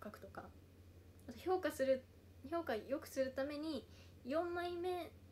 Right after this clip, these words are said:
じゃ、五枚目の最後の行まで書くみたいな。最後のマスまで、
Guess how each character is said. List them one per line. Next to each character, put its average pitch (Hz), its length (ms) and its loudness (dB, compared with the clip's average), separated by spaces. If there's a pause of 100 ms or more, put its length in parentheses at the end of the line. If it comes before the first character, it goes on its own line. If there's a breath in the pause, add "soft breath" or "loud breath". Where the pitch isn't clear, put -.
(320)
じ 220 80 0
ゃ、 - 20 -2 (200)
五 254 100 6
枚 339 320 2
目 330 220 0
の 294 320 0 (760 loud breath)
最 359 260 6
後 330 120 2
の 285 140 8
行 277 260 8
ま 202 160 6
で 196 180 0
書 - 100 -12
く 208 120 -2
み 180 100 -4
た - 60 -8
い - 60 -10
な。 - 80 -12 (1200)
最 392 240 4
後 381 140 4
の 370 100 4
マ 339 160 2
ス 370 140 0
ま 359 160 6
で、 302 180 4